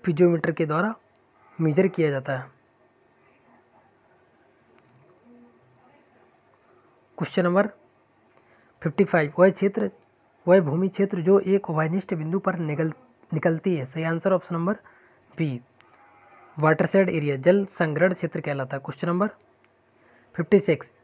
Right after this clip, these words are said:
एक कीट के शरीर के तीन अंग होते हैं, सिर, वक्ष और उदर या पेट, head, thorax and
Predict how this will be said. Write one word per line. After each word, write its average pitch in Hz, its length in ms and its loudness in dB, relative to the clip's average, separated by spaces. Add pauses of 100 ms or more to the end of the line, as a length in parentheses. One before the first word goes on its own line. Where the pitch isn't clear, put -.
एक 208 200 0
कीट 196 220 -4
के 220 180 0
शरीर 185 360 0
के 208 100 6
तीन 202 320 0
अंग 165 100 2
होते 143 240 -4
हैं, 131 280 -10 (1400)
सिर, 214 140 8 (160)
वक्ष 196 320 0 (200)
और 214 280 0 (240)
उदर 143 300 -2 (360)
या 185 120 4
पेट, 143 380 -6 (600)
head, 208 280 4 (220)
thorax 165 360 2 (300)
and 196 160 0